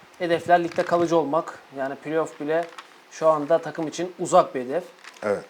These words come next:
Speaker 1: E, rakip Karacabey'i de geçen hafta Erbağspor bir sıfır mağlup etti ama Erbağspor tarafının maçtan sonra çok büyük tepkisi oldu hakeme. Verilmeyen bir gol,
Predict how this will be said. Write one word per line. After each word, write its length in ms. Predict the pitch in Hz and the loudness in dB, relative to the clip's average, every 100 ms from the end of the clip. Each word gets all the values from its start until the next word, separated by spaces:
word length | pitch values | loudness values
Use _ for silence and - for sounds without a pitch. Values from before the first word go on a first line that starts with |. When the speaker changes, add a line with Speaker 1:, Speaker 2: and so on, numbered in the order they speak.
| - | -8
Speaker 1:
E, 120 | 135 | -2
rakip 260 | 151 190 175 | 0 0 4
Karacabey'i 460 | 180 180 185 190 | 4 4 0 0
de 80 | 190 | 0
geçen 240 | 180 180 | -2 -2
hafta 180 | 185 180 | -4 2
Erbağspor 600 | 180 170 175 175 185 175 | 4 6 4 2 -4 -2
bir 60 | 175 | -4
sıfır 220 | - 208 | -4 -4
mağlup 300 | 170 170 170 | 2 4 4
etti 200 | 170 - | -2 0
ama 260 | 214 143 113 - | 2 2 0 -6
Erbağspor 540 | 131 151 170 165 - 175 | -4 2 4 4 2 -4
tarafının 400 | 175 175 175 175 | 0 -2 -2 -4
maçtan 340 | 165 156 180 | -4 -4 -6
sonra 180 | - 175 | -4 -6
çok 220 | 180 175 | -6 -6
büyük 140 | 175 170 | -8 -8
tepkisi 300 | 160 - 196 | -8 -4 0
oldu 140 | 175 | 4
hakeme. 400 | 147 147 160 185 - - - - - | 2 2 -4 -6 -8 -20 -20 -20 -6
Verilmeyen 520 | 156 165 165 165 156 | -2 0 2 2 0
bir 80 | 160 | 2
gol, 180 | 175 | 2